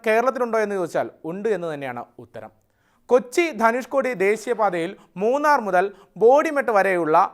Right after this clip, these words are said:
നാൽപത്തിരണ്ട് കിലോമീറ്റർ റോഡ് മഴക്കാലത്ത് ആശങ്ക ഉയർത്താറുണ്ട്, ഭയപ്പെടുത്താറുണ്ട്. രണ്ടായിരത്തി പതിനേഴിൽ റോഡ് നിർമ്മാണം ആരംഭിച്ചതിന് ശേഷം ഇതുവരെ ഗ്യാപ്പ് റോഡിൽ മാത്രം ചെറുതും വലുതുമായ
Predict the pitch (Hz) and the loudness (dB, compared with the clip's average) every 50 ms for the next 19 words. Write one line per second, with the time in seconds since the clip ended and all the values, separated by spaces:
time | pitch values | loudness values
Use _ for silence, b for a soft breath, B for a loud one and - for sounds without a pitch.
0 | _ - 160 180 214 247 - - 262 220 247 233 220 208 - - 185 196 196 190 | _ -2 4 6 6 6 4 0 -4 -4 -4 -4 -6 -6 -6 -4 -4 -4 -4 -4
1 | 185 170 165 160 170 160 151 151 165 160 - 147 156 170 175 - - 185 170 165 | -6 -8 -6 -4 -2 -2 2 2 0 0 0 -2 -2 -2 -2 -2 -2 -2 -2 -2
2 | 160 180 180 - - 135 147 160 165 - - 190 180 170 160 156 151 147 143 151 | -2 -4 -4 -4 -4 -4 -4 -4 -4 -6 -10 -12 -10 -8 -6 -6 -6 -6 -6 -6
3 | 147 143 139 135 147 175 185 - 127 110 123 147 143 - - 127 117 - 113 107 | -6 -6 -6 -4 -4 -4 -6 -6 -14 -16 -14 -14 -14 -12 -12 -14 -12 -12 -12 -12
4 | 104 107 110 117 _ _ _ _ _ _ _ _ _ - 160 170 180 196 202 202 | -12 -14 -18 -18 _ _ _ _ _ _ _ _ _ -6 -2 4 6 6 6 6
5 | 202 220 - 214 190 202 220 220 185 180 208 B B B B - 170 190 220 240 | 4 -2 -2 0 0 0 0 0 -2 -2 -2 B B B B -2 2 4 4 4
6 | 247 247 254 247 226 233 226 220 214 202 202 220 240 226 220 214 - 226 220 208 | 4 2 0 0 2 2 2 2 4 4 4 2 2 -2 -6 -6 -6 -6 -6 -4
7 | 185 202 175 - 190 196 - b b b b 190 220 269 294 285 254 226 175 139 | -4 -4 -2 -2 -4 -4 -6 b b b b -6 -2 0 2 4 4 4 2 0
8 | - - 143 151 185 208 226 - 254 254 247 247 240 226 220 220 233 214 240 226 | -2 -6 0 4 4 4 4 4 2 2 2 2 0 0 0 0 0 0 -2 -4
9 | 220 196 - 208 208 220 214 226 214 202 202 202 202 208 190 190 180 185 185 - | -4 -4 -4 -4 -2 -2 -2 -4 -2 -2 -2 -2 -2 -2 -2 0 0 2 0 0